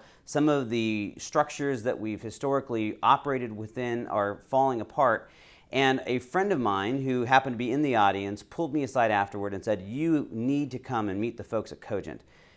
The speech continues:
And so he literally dragged me into your offices unannounced,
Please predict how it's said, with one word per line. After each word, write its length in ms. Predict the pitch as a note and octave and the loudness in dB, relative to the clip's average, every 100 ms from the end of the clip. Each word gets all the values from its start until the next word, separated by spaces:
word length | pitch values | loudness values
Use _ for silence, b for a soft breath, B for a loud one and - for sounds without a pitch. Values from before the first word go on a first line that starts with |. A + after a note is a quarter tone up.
| b | b
And 160 | A2+ A#2+ | -4 2
so 260 | C#3 C3 | 6 6
he 140 | A#2+ C3 | 4 4
literally 340 | D#3+ F3+ F3 | 4 6 2
dragged 400 | A#2+ A2+ C#3 E3 | 2 6 6 8
me 140 | D#3+ D3 | 4 0
into 200 | C3 C3 | -2 2
your 140 | A#2+ | 6
offices 520 | A2 A2 G2+ A#2+ G#2+ | 6 4 -4 -2 -2
unannounced, 800 | - D#3 F3 C3 F#2+ F#2 F2+ - | 0 2 4 2 0 -2 -6 -12